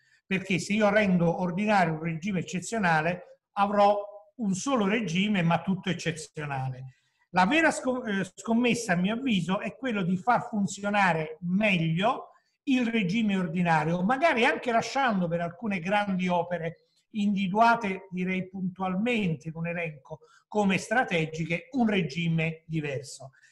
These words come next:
Il modello Genova perché secondo me non è riproducibile? Non è riproducibile in primo luogo perché ha avuto delle condizioni, tra virgolette, di contesto completamente diverse. Pensiamo che per esempio la fase della progettazione è interamente saltata.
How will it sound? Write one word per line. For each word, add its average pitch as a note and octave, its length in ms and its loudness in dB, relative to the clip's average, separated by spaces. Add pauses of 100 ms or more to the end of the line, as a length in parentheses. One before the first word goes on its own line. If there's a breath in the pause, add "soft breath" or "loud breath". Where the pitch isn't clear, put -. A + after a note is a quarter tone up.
(240 soft breath)
Il G3+ 140 0
modello B3 380 4
Genova G#3+ 460 2
perché A#3 340 -2
secondo F#3 340 -2
me G3+ 160 2
non F#3+ 220 4
è G3 100 0
riproducibile? C#3 1080 -6 (220)
Non F#3 140 -2
è G#3+ 60 0
riproducibile A#3 720 -6
in G3+ 80 0
primo G3 280 -2
luogo C#4 260 -2
perché F3+ 300 -6
ha - 60 -8
avuto G#3+ 260 -6
delle F3+ 160 -6
condizioni, F#3+ 920 -2 (1120)
tra E3+ 140 -4
virgolette, G3 480 0
di F#3 100 -2
contesto G#3+ 920 -2 (220 loud breath)
completamente F#3+ 640 -2
diverse. F#3+ 840 2
Pensiamo A#3 500 0
che F#3 100 -2
per G3+ 140 -4
esempio G#3+ 300 -2
la F3+ 100 -2
fase A3 240 2
della F#3 180 2
progettazione G#3 800 -4
è G#3 40 0
interamente F3+ 540 0
saltata. E3+ 720 0